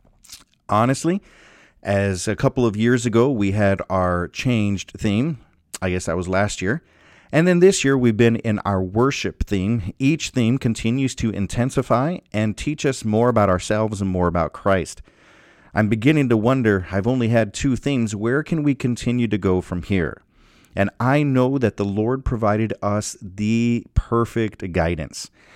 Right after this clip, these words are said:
And the theme for twenty twenty-one is going to be the most intense, the most passionate, the most practical, inspirational, helpful theme that we have had in all of my years of ministry here. And I'm personally very excited about it.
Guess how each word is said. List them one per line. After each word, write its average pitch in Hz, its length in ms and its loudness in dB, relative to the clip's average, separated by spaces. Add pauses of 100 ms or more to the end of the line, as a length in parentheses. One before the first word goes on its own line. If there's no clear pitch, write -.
(260)
And 127 160 0
the 123 80 4
theme 165 320 0
for 120 160 0
twenty 131 380 -2
twenty-one 107 720 -2
is 113 200 -2
going 113 260 0
to 107 80 -4
be 101 160 -4
the 92 100 -4
most 92 300 -6
intense, 117 760 -4 (240)
the 95 140 -4
most 85 300 -8
passionate, 131 640 -4
the 95 40 -2
most 85 320 -6
practical, 117 880 -2 (540)
inspirational, 135 880 -2
helpful - 640 -2
theme 101 400 -4
that 85 180 -4
we 107 160 0
have 107 160 0
had 92 360 -2
in 104 200 -8
all 107 260 0
of 101 120 -2
my 95 140 0
years 92 360 -4
of 87 100 -10
ministry 87 460 -6
here. 117 340 0
And - 80 -12
I'm 107 280 -4 (100)
personally 127 580 -2 (360)
very 101 440 0
excited 107 460 -4
about 78 240 -4
it. 69 80 -14